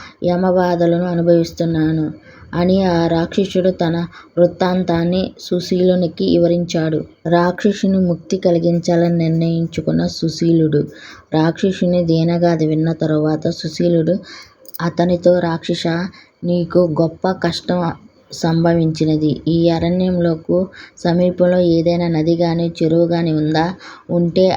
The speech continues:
ఆ నీటితో నీకు మోక్షం ప్రసాదిస్తాను" అనగా రాక్షసుడు ఆ సమీపంలో నీరు లేదని అంటాడు. సుశీ-, సుశీలుడు రాక్షసుని వంశక్రమం గురించి అడగగా ఆ రాక్షసుడు, "అయ్యా,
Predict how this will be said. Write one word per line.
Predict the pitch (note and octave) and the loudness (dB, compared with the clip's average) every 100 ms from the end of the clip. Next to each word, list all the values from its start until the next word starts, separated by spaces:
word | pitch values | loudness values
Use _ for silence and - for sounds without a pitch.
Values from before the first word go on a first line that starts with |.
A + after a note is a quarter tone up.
| - | 0
ఆ | D#3+ E3 | -2 0
నీటితో | E3 E3 E3+ F3+ F3 F3+ | 0 0 -2 -2 2 2
నీకు | F3 E3 D#3+ F3+ F#3+ - - - | 2 -2 0 -2 -2 -8 -14 -2
మోక్షం | F3 F3 - F#3+ | 0 0 0 -2
ప్రసాదిస్తాను" | F#3 F3 E3 E3 E3 E3+ - E3 D#3+ D#3 D#3 - | 0 -2 0 0 0 -2 -2 0 0 0 -4 -8
అనగా | E3+ E3+ E3+ F#3 | -2 0 2 2
రాక్షసుడు | F#3+ E3+ F3 F3 E3+ F3 | 0 -2 0 -2 0 0
ఆ | F3+ E3 | 0 -2
సమీపంలో | D#3 D#3 E3+ F3 F3+ F3 | -2 -2 -2 0 2 2
నీరు | E3 F3 F3 | 2 0 0
లేదని | F3+ F3 E3+ E3 E3 E3+ - - - - | 0 2 2 0 -2 -4 -8 -16 -12 -4
అంటాడు. | E3 D#3+ D#3+ D#3 - | -2 0 0 2 -2
సుశీ-, | - D#3+ F#3 - - - - | -4 -6 -6 -8 -16 -16 0
సుశీలుడు | G3 F#3+ G#3+ G#3 F#3 F3+ F3 G3+ G3 - - - | 2 4 4 4 2 2 0 -2 -4 -12 -20 -4
రాక్షసుని | F3 E3 - F#3+ F#3 F#3 F#3+ | 0 0 0 -2 0 0 2
వంశక్రమం | F3 E3+ F#3 F#3+ F#3 - E3+ E3 E3+ F3 | 2 2 0 -2 -2 -4 -2 -2 -2 0
గురించి | E3+ E3+ E3 F#3 | 0 0 -2 0
అడగగా | F3+ D#3+ D#3+ E3 F3+ | 2 2 0 0 0
ఆ | E3+ | 0
రాక్షసుడు, | D#3+ E3 F#3+ F3+ F3 | 0 0 -2 -2 -2
"అయ్యా, | E3 D#3 E3 F3 | 0 0 2 2